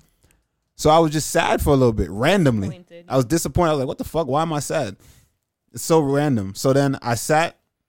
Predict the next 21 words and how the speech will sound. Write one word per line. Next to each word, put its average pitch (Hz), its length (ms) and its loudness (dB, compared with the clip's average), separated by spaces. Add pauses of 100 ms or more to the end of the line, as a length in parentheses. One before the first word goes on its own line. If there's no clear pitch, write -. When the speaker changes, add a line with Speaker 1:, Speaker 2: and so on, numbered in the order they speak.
(100)
Speaker 1:
I 113 80 -2
woke 127 220 4
up 160 80 0
in 175 60 2
the 175 60 0
middle 175 160 0
of 185 80 0
the 160 40 0
night 147 140 -2
one 127 140 -2
night, 120 220 -4
that 127 160 -2
night, 127 220 -4
and 131 120 -10
I 139 60 -8
just 143 140 -12
fucking 147 240 -6
watched 135 260 -4
all 131 160 -4
my 120 120 -6
fights. 107 340 -8